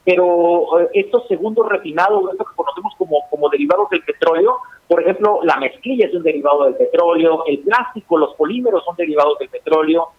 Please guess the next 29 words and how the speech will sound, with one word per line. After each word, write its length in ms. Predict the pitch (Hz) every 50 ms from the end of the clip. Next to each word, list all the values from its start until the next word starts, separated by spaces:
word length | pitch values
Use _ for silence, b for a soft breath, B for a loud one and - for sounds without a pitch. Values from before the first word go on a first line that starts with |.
| _ _ _
eso 260 | 202 214 - 294 285
que, 120 | 247 - - _
que 80 | - 180
contiene 380 | - 170 156 - 220 233 254 240
valor 260 | 208 180 202 220 226
agregado 380 | 220 202 175 160 180 196 208
y 40 | 214
que 160 | - - 160
se 60 | - 151
utiliza 380 | 151 - 151 180 196 - 226
en 80 | 214 185
la 60 | 165
industria 440 | 147 147 151 190 233 - - 220 190
de 60 | 165
la 80 | 143 -
transformación, 600 | 143 135 - 139 135 269 - - 175 233 262 -
creo 200 | - 208 226 226
que 80 | 233 196
vendría 320 | 165 156 160 175 202 208 -
siendo 300 | - 196 196 - 208 180 180
mucho 340 | 202 262 311 302 - 240 214
mejor 300 | 175 160 - 196 196 202
negocio 400 | 196 185 170 175 175 - 214 196
que 120 | - 175
únicamente 580 | 165 170 185 202 - 170 165 165 160 - - 170
estar 260 | - _ 180 175 - -
quemando 400 | 180 156 151 160 165 165 165 165
el 80 | 156
petróleo 560 | - 127 - - - 143 143 147 160 165 160